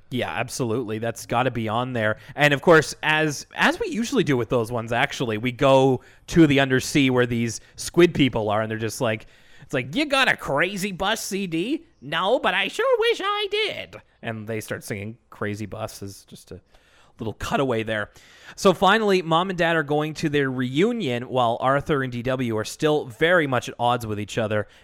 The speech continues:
And, uh, Catherine is going to babysit them, which is, uh, something that happens a couple times after this. So she's kind of the regular babysitter of Arthur and D W. Um,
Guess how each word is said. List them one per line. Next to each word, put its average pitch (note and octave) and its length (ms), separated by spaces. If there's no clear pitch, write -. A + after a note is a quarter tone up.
And, A#2 320
uh, A#2+ 140
Catherine G#3 560
is C3 180
going C3 200
to A#2+ 60
babysit A2+ 520
them, G#2 240
which A#2 220
is, B2 340
uh, B2 160
something D4 260
that A#3 180
happens F#3 600
a C#3 260
couple G#3 240
times E3+ 320
after C#3+ 300
this. - 220
So - 160
she's D#3+ 220
kind D#3 160
of C3 80
the A#2+ 100
regular B2 520
babysitter A#2+ 600
of A2 180
Arthur A2+ 380
and G2+ 100
D G2 100
W. F#2+ 480
Um, G2+ 500